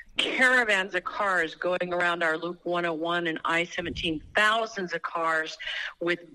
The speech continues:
Trump signs, Women for Trump. So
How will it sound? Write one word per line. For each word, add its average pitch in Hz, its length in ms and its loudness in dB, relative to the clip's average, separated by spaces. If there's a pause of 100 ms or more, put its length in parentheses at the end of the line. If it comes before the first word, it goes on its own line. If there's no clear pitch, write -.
(100)
Trump 208 540 -2
signs, 175 640 2 (100)
Women 202 440 -2
for - 180 -6
Trump. 165 800 0 (420)
So 214 340 2